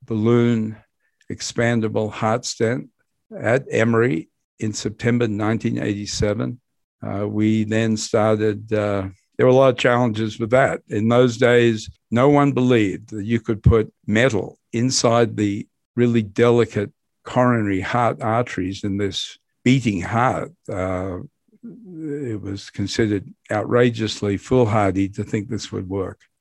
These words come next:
But I did, uh, years of, of work where my veterinary background helped, because we did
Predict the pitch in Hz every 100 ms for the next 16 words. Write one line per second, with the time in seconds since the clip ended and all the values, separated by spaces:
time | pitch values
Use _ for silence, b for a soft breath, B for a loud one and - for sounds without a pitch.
0 | _ 104 107 110 107 107 104 110 - _
1 | - 98 92 113 131 113 98 90 101 -
2 | 123 95 107 107 101 104 _ _ - 113
3 | 113 110 101 135 165 123 104 117 101 107
4 | 92 110 90 - _ 104 - 104 - 104
5 | 104 101